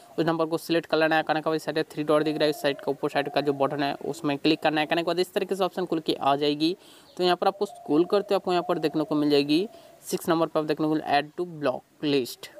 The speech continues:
जो option है आपको देखने को मिल जाएगी। तो इसके अंदर इसको ओके कर देना है। देख सकते हो add to block list, फिर से आपको जो है एक बार ओके करना है।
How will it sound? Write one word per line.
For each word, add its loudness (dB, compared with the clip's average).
जो 2
option -2
है -4
आपको -2
देखने -2
को -6
मिल 0
जाएगी। 2
तो 0
इसके -2
अंदर 0
इसको -4
ओके 2
कर 0
देना -2
है। -10
देख 2
सकते 0
हो 2
add -8
to -10
block 0
list, -6
फिर -12
से -2
आपको 0
जो -8
है -2
एक 0
बार 2
ओके -4
करना -4
है। -6